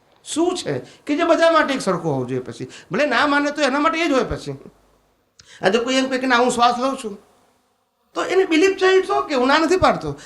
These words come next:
પણ ફેક્ટ છે પછી. ફેક્ટ નહીં કહો તમે, તમે કહો છો કે ના ફેક્ટ તો ઓટોમેટિક સિસ્ટમ છે. કોઈ કે ના હું વિચારું છું, પણ તમે કહો છો ના ફેક્ટ નથી. તો આપણે ફેક્ટની વાત કરીએ છીએ. ફ્રિક્શન તો બધાને હોઈ શકે, એના વ્યૂ પોઇન્ટ હોઈ શકે.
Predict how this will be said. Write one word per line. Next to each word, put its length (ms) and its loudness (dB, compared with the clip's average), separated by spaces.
પણ 120 -2
ફેક્ટ 280 0
છે 100 0
પછી. 360 -4
ફેક્ટ 240 2
નહીં 180 4
કહો 120 4
તમે, 260 0
તમે 160 -2
કહો 120 -2
છો 60 -4
કે 60 -4
ના 120 0
ફેક્ટ 260 -8
તો 80 -4
ઓટોમેટિક 380 -6
સિસ્ટમ 320 -16
છે. 120 -20
કોઈ 140 0
કે 80 0
ના 120 6
હું 180 4
વિચારું 440 0
છું, 140 -14
પણ 120 0
તમે 240 0
કહો 100 0
છો 100 -2
ના 100 2
ફેક્ટ 280 0
નથી. 320 -4
તો 80 -2
આપણે 440 -2
ફેક્ટની 360 0
વાત 280 0
કરીએ 280 -4
છીએ. 120 -8
ફ્રિક્શન 380 2
તો 80 -2
બધાને 280 2
હોઈ 180 2
શકે, 320 -2
એના 200 2
વ્યૂ 200 0
પોઇન્ટ 260 0
હોઈ 140 2
શકે. 320 -6